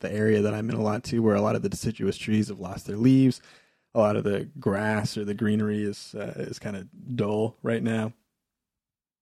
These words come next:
Um, so a lot of the vegetation stuff is kind of, uh, you know, just not in bloom. And so it's not really, like, uh, that active, uh, look that I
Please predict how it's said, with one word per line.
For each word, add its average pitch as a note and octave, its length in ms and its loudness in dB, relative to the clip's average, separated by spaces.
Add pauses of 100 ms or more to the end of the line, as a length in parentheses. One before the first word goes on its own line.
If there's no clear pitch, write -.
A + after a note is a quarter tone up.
(280)
Um, G#2+ 80 -6
so B2+ 160 0
a A#2+ 80 4
lot D#3 120 4
of C3 40 4
the A2 80 4
vegetation G#2+ 520 0
stuff G2+ 220 -6
is G#2+ 120 -8
kind G#2 180 -4
of, G2 260 -6
uh, G#2+ 140 -2
you A2+ 180 2
know, G#2 60 2
just A2 160 -4
not A2 180 -4
in F#2+ 120 -12
bloom. A2 420 2 (240)
And A2 100 -14
so A2+ 140 -2
it's G#2 140 0
not G#2 120 -4
really, G#2 220 0
like, G2+ 300 -6
uh, G2 180 -10
that F#2+ 160 -12
active, G2+ 460 -14 (260)
uh, G#2 200 -10
look G#2+ 320 -6
that G2+ 120 -10
I G2+ 140 -10